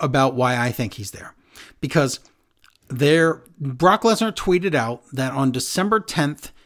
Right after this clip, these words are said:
at the Los Angeles Staples Center, SmackDown will be there that night, and he's gonna buy a ticket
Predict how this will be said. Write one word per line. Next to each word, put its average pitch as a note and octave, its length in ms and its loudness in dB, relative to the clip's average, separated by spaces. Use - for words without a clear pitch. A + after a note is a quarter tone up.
at B2 200 -4
the B2 100 -4
Los A#2+ 340 -4
Angeles F3 480 -2
Staples D3+ 480 0
Center, G#2+ 420 -6
SmackDown G3 640 0
will F3+ 100 0
be F3+ 160 0
there C3 220 0
that A#2 280 -4
night, D#3 500 0
and A#2 80 -2
he's F3+ 220 2
gonna A3 120 2
buy G3+ 200 4
a G#3 60 0
ticket C3+ 460 -2